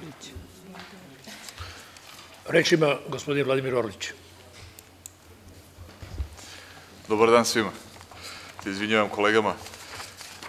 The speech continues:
Speaker 2: pošto smo čuli procenu da smo već lepo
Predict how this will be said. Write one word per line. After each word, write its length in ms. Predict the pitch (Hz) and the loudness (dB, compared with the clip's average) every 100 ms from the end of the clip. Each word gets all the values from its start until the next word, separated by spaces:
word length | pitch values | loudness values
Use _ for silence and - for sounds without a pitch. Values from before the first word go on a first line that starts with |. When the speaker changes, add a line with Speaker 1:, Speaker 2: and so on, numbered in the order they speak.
| - - - - - - - - - - | -18 -16 -4 -4 -4 -10 -16 -14 -14 -10
Speaker 2:
pošto 240 | 107 107 | -6 -6
smo 140 | 120 | -4
čuli 220 | 113 131 113 | 0 2 6
procenu 400 | 127 123 135 127 | 4 4 -4 0
da 160 | 127 | 0
smo 200 | 123 127 | 0 2
već 260 | 117 117 - | 4 4 6
lepo 380 | 120 120 117 | 8 8 6